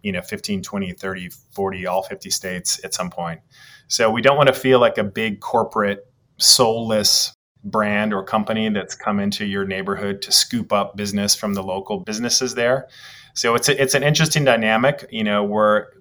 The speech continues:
so far we're doing okay because we're pretty small and, and we're just growing really carefully and strategically, but we do think about that quite a lot. Yeah, it's, it's a journey.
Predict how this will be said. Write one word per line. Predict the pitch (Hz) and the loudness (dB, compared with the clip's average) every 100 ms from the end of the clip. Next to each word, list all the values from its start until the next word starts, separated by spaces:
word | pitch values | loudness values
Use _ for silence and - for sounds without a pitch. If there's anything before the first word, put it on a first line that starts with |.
| - | -8
so | - 147 | 0 2
far | 147 156 139 | 10 12 12
we're | 120 | 8
doing | 107 110 110 | 0 0 0
okay | 101 98 101 104 | 0 0 -2 0
because | - - 98 | -2 -6 -6
we're | 95 | -6
pretty | - 101 | -6 -2
small | - - 92 92 95 98 | -2 0 2 4 4 4
and, | 95 92 | 0 -6
and | 92 92 | -10 -10
we're | |
just | 90 95 - | -6 -4 0
growing | 101 98 95 90 | 0 0 -2 -8
really | 90 | -10
carefully | - 95 87 101 98 | -6 -6 -4 -4 -4
and | 95 | -4
strategically, | - 92 104 95 98 104 104 | -6 -8 -8 -8 -6 -6 -4
but | 90 85 - _ | -4 -4 -10 _
we | 107 113 | -10 -2
do | 139 | 0
think | 131 135 113 | 2 0 2
about | 98 95 | 0 0
that | 95 90 | -2 -2
quite | - 92 | -2 -4
a | 87 | -2
lot. | 85 85 - _ _ _ _ 113 | 0 0 -2 _ _ _ _ 8
Yeah, | 139 | 8
it's, | 104 - | 8 4
it's | 131 127 | 0 2
a | 139 | 2
journey. | 123 131 156 104 | 6 8 8 4